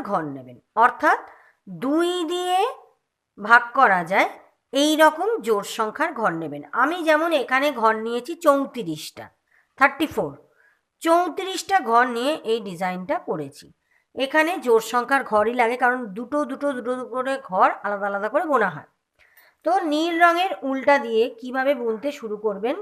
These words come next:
সেটা আমি এখনই দেখিয়ে দিচ্ছি। প্রথমে নীল রঙের উল্টা দিয়ে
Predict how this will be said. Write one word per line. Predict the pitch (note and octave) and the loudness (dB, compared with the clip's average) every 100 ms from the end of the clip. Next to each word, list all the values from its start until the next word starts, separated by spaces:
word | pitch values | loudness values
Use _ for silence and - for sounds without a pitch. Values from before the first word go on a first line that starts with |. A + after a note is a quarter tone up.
| G#4 - | -10 -14
সেটা | G#3 B3+ B3 | -4 0 0
আমি | A3 A#3+ | -2 -4
এখনই | F3+ - A#3 A4 _ _ _ - | -6 -8 -12 -12 _ _ _ -4
দেখিয়ে | B3 C#4+ C4 E3+ | -2 -2 -4 -8
দিচ্ছি। | C#3 - - _ _ _ _ _ _ _ _ _ _ _ _ _ _ _ _ _ _ _ _ _ _ _ _ _ _ _ _ _ _ _ _ _ _ _ _ - | -10 -20 -20 _ _ _ _ _ _ _ _ _ _ _ _ _ _ _ _ _ _ _ _ _ _ _ _ _ _ _ _ _ _ _ _ _ _ _ _ -6
প্রথমে | D4 D4+ F#4 F#4+ | -4 -2 -2 -2
নীল | C4 B3 | 0 0
রঙের | C4 C4+ D#4 | 2 2 2
উল্টা | A#3+ G#3+ A#3+ | 2 2 2
দিয়ে | G3 F3+ | 2 -2